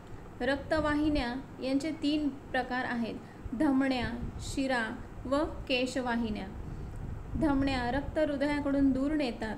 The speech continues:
तर शिरा रक्त हृदयाकडे आणतात. धमण्या व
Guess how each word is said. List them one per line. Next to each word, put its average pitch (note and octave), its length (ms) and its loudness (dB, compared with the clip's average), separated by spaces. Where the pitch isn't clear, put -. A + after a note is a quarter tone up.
तर B3+ 200 0
शिरा C4 340 0
रक्त C#4 360 0
हृदयाकडे B3 760 2
आणतात. G#3+ 360 -2
धमण्या C4+ 500 4
व B3+ 140 2